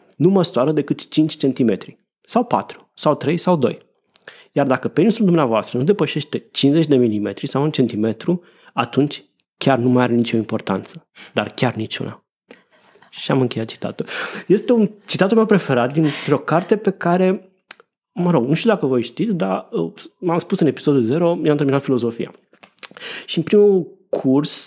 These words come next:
sau unul dintre primele cursuri la filozofie pe care l-am, uh,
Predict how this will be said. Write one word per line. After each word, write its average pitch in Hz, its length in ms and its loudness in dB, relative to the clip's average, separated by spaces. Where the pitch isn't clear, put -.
sau 139 100 -8
unul 156 120 2
dintre 208 200 2
primele 175 220 4
cursuri 160 420 -2
la 120 100 0
filozofie 107 800 -4
pe - 160 -6
care 127 240 -6
l-am, 117 320 -4
uh, 110 320 -6